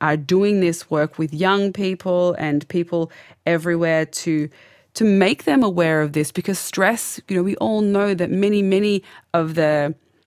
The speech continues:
young, you know, young people are dealing with anxiety, stress, you know, social media anxiety, social anxiety, work, career, li-, just general life anxieties. And these areas,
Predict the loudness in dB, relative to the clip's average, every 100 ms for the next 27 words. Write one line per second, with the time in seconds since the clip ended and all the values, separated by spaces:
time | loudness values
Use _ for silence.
0 | _ _ _ -6 0 4 4 4 4 2
1 | 0 -2 0 2 2 2 2 0 2 2
2 | 2 0 -4 -2 0 0 -2 -4 -2 -2
3 | 0 2 2 2 2 2 2 0 -2 -2
4 | -4 -2 -2 -2 0 2 2 0 -2 -2
5 | -4 -6 -12 -20 -20 _ -20 -6 0 4
6 | 4 2 -4 0 2 4 2 2 2 0
7 | -2 -4 -6 0 2 4 4 4 4 2
8 | 2 0 0 0 0 -2 0 0 0 -2
9 | -8 -20 -12 -2 0 2 0 -2 -4 -4
10 | -2 0 0 -2